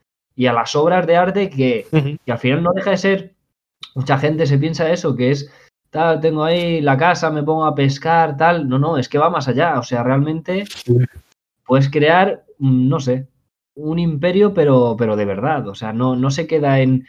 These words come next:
Speaker 1: en un pueblecito de cuatro casas. O sea, son, son cosas que, no sé, es que no puedo ni describirlo, o sea, porque es una barbaridad. Yo lo que he visto con este juego no lo había visto con ninguno en los veintisiete años que tengo de vida.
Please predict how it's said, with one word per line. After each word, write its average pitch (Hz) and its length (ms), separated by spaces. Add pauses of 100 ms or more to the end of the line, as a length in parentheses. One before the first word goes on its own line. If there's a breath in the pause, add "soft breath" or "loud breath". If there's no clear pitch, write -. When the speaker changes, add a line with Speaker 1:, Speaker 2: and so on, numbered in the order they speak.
(180 loud breath)
Speaker 1:
en 135 100
un 135 100
pueblecito 139 540
de 117 140
cuatro 113 300
casas. 131 360
O - 60
sea, 107 340 (960)
son, 139 680
son 147 340
cosas 160 380
que, 120 440 (220)
no 131 200
sé, 120 260 (260)
es 147 100
que 196 100
no 180 100
puedo 185 180
ni 165 80
describirlo, 123 520
o - 40
sea, 104 220
porque 104 240
es 113 100
una 165 120
barbaridad. 113 540 (320 soft breath)
Yo 160 320
lo 139 180
que 143 140
he 165 40
visto 160 300
con 131 120
este 127 180
juego 170 280
no 131 200
lo 127 100
había 127 220
visto 175 420
con 151 300
ninguno 147 720 (280)
en 151 680
los 147 280
veintisiete 147 760
años 190 240
que 147 120
tengo 139 240
de 117 100
vida. 107 320